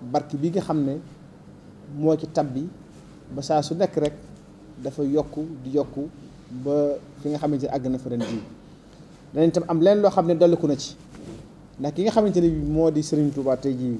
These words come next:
du Cheikh Mouhamadou Mountakha, dane kat Touba lay woore foofu ci biir kër Serigne Touba gi.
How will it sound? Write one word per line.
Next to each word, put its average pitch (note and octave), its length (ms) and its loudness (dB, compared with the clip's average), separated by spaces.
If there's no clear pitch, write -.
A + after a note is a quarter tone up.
du C3+ 100 -6
Cheikh C3+ 160 -4
Mouhamadou C3 180 -2
Mountakha, D3 420 -2
dane D3+ 260 2
kat - 140 0
Touba F3 220 6
lay D#3+ 180 8
woore C#3+ 320 4
foofu C3+ 260 -4
ci - 80 -10
biir D#3+ 140 0
kër E3 100 -2
Serigne C3+ 200 -6
Touba B2+ 200 -2
gi. G2 100 -12